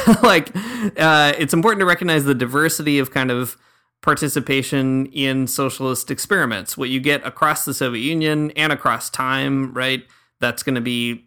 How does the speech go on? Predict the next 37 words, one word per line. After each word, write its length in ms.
pretty 200
different, 540
uh, 300
than 180
what's 160
going 240
on 220
in 180
China, 380
also 340
across 380
time 420
and 100
across 320
geography, 800
and 200
then 440
the 120
same 280
as 120
a 40
place 220
like 160
Cuba 300
or 180
Vietnam 600
or 220
a 120
number 220
of 100
other 160
places 560
or 120
Venezuela. 760
You 180
know, 220
like, 320